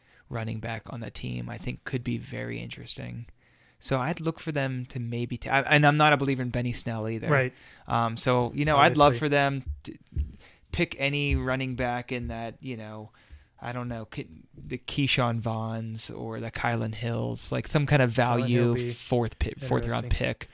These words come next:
Speaker 1: A guy that's
Speaker 2: Keyshawn
Speaker 1: kind of
Speaker 2: Vaughn
Speaker 1: like a
Speaker 2: looks like
Speaker 1: workman guy that he doesn't do anything
Speaker 2: he's a
Speaker 1: great,
Speaker 2: Steelers
Speaker 1: but
Speaker 2: back.
Speaker 1: yeah, but he can stay healthy.
Speaker 2: Yeah. I actually had J K Dobbins as
Speaker 1: Yeah.
Speaker 2: my
Speaker 1: Oh, that would be great.
Speaker 2: That would be great.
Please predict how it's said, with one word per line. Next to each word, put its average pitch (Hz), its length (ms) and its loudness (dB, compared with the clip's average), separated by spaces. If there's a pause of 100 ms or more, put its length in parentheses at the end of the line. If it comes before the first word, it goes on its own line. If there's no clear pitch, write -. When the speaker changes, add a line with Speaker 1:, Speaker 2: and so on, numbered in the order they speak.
(380)
Speaker 1:
A 160 40 4
guy 202 200 10
that's 196 160 8
Speaker 2:
Keyshawn - 20 4
Speaker 1:
kind 160 140 10
of 160 60 8
Speaker 2:
Vaughn - 20 6
Speaker 1:
like 170 100 8
a 135 60 8
Speaker 2:
looks 127 100 6
like 135 80 10 (100)
Speaker 1:
workman 131 260 0
guy 127 300 4
that 120 180 2
he 131 180 2
doesn't 135 340 2
do 151 80 4
anything 143 180 2
Speaker 2:
he's 147 80 -2
a 156 60 0
Speaker 1:
great, 127 180 4
Speaker 2:
Steelers 147 340 6
Speaker 1:
but 143 180 0
Speaker 2:
back. 135 80 2
Speaker 1:
yeah, 143 240 10
but 143 120 4
he 160 40 6
can 160 120 0
stay 170 140 0
healthy. 151 480 0 (960)
Speaker 2:
Yeah. 127 260 -4 (640)
I 190 140 6
actually 196 320 4
had 147 180 4
J 147 160 4
K 147 160 0
Dobbins 151 600 4
as 151 120 6
Speaker 1:
Yeah. 151 120 10
Speaker 2:
my 160 200 8 (360)
Speaker 1:
Oh, - 40 -2
that 123 100 2
would 120 120 2
be - 100 0
great. 120 320 -2 (300)
Speaker 2:
That 151 100 6
would 160 240 6
be 156 120 4
great. 147 440 4